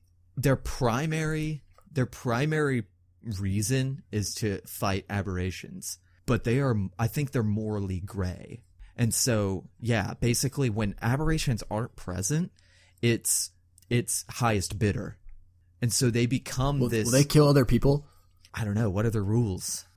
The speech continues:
Speaker 2: I would feel, oh, maybe they do kill other people.
Speaker 1: Like, I kind
Speaker 2: 'Cause
Speaker 1: of
Speaker 2: I would
Speaker 1: like
Speaker 2: love for, like, the high elves to, like, hire them if there was a, like, if there ever was, like, a, like, a war between the races.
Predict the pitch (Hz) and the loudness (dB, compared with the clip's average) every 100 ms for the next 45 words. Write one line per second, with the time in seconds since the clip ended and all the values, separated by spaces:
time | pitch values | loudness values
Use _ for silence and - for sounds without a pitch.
0 | _ - 123 180 175 - 165 147 - 110 | _ -2 2 4 2 0 0 0 0 0
1 | 98 92 98 113 110 101 92 92 104 107 | 0 0 -2 0 0 0 -2 0 -2 0
2 | 110 90 85 82 90 82 85 78 85 - | -2 -2 -2 -4 -6 -8 -6 -6 -6 -6
3 | - 143 123 - - 160 175 117 127 131 | 0 0 0 -2 0 0 2 2 6 6
4 | 127 120 123 - 131 120 107 - - - | 6 4 4 4 4 6 2 -2 -16 -20
5 | - - _ - 90 - 104 107 92 - | -20 -20 _ -4 -2 2 2 2 0 0
6 | 95 90 - 92 92 92 90 85 71 - | 0 0 2 2 2 0 -2 -4 -6 -8
7 | 95 98 95 95 87 - 104 101 - 107 | -4 -2 0 0 0 0 -2 -2 -2 0
8 | 117 110 117 117 101 101 101 104 98 95 | 2 4 4 4 4 2 2 2 2 0
9 | 92 - - - - 175 107 98 98 98 | -2 -4 -8 -10 -12 -6 -2 0 0 2
10 | 95 90 95 101 98 95 87 92 90 113 | 2 0 6 8 8 6 6 6 6 6
11 | 107 107 - | 4 0 -2